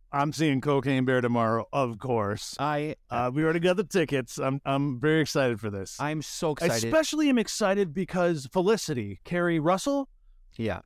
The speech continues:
Speaker 1: has done some really good horror.
Speaker 2: Yeah.
Speaker 1: Um, she's in this alien one. I can't remember the name of it right now. That's just amazing.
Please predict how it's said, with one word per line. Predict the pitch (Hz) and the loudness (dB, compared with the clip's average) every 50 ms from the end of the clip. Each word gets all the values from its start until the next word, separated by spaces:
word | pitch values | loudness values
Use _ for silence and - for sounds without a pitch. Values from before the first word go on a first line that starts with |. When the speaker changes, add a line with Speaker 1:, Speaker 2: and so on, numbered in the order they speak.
| - - - - | -16 -20 -12 -6
Speaker 1:
has | 170 185 190 147 135 | -4 -4 -4 -4 -2
done | 127 202 190 196 196 | 0 2 2 2 0
some | - - 208 190 185 175 170 170 | 0 0 0 0 0 -2 -2 -2
really | 175 185 202 220 226 233 208 | -2 -2 0 0 0 0 0
good | 254 254 240 190 | 0 0 -2 -2
horror. | - - - 240 233 247 269 294 240 165 123 - - - - _ _ _ | -4 -4 -4 -2 0 2 2 2 2 2 0 -4 -8 -14 -20 _ _ _
Speaker 2:
Yeah. | 123 120 113 101 92 92 - | -4 -2 -2 -2 -2 -2 -2
Speaker 1:
Um, | 151 156 165 165 170 175 170 165 165 165 160 - - | 0 2 4 4 2 2 0 0 -2 -4 -6 -10 -12
she's | - - - 190 160 - | -10 -6 -4 -4 -2 0
in | 214 208 | 0 0
this | 196 185 - - | 0 0 -2 -2
alien | 175 180 202 214 226 226 226 208 | -2 -2 0 0 0 0 0 0
one. | 185 175 165 | 0 0 0
I | 160 | -2
can't | - - 202 196 | -2 -2 -2 -2
remember | 196 196 180 185 | -2 -2 -2 0
the | 190 185 | 0 0
name | 190 190 | 0 0
of | 180 156 | -2 -2
it | 160 | -2
right | 156 147 139 135 139 | 0 0 0 0 0
now. | 147 135 131 131 127 123 120 - _ _ _ _ _ _ | 0 0 2 2 2 0 -2 -4 _ _ _ _ _ _
That's | 160 156 - - | -4 -4 -2 -2
just | - 185 156 - - | -2 -2 -2 0 -2
amazing. | 170 147 147 147 147 156 165 185 190 185 175 131 120 131 113 107 104 104 107 | -2 0 0 0 0 0 0 0 0 -2 -2 0 0 0 0 0 -2 -4 -6